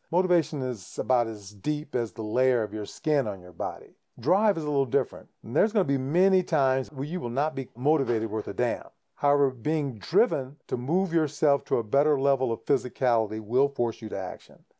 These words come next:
Now, I'm in my sixties, and my work weeks are often seventy plus hours. And I have a reason for working like this. I've got some goals, economic goals, paying off our house and so forth. I don't train as often as I'd like. I get in maybe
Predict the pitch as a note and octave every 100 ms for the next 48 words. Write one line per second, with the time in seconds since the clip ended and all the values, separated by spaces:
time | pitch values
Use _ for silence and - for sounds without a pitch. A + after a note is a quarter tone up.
0 | - B2 E3 D#3 C3+ - C#3+ - - -
1 | - - _ _ A2+ A2+ D3+ C#3 C3+ -
2 | B2+ - A2+ A2 A#2 - A2+ G#2 G#2+ -
3 | - C#3 C3+ A#2+ A2+ - A#2 A2 B2+ A#2
4 | D2+ - _ _ _ A#2 A2+ B2+ D3 A#2
5 | D3 A#2+ A2 A2 G#2 D#3 C3+ G2+ F2 F2
6 | - F#2 - - _ _ G2 G2 G#2 -
7 | G#2+ B2+ C3 G2 - - - _ - A#2+
8 | B2 A#2+ B2+ G#2 F2+ F#2 - - - _
9 | G#2 G#2 G2+ G2+ G2+ G2 G#2+ G#2+ F#2+ F2+
10 | - G#2 F2 G2 - - _ _ C3+ D#3+
11 | C3+ - D#3+ E3 C#3+ B2 A#2 A#2+ C3 A#2
12 | G#2+ G#2 G#2 G2+ C#3 - _ A#2+ A2+ A#2
13 | B2 A#2 A2+ A2 A#2 A2+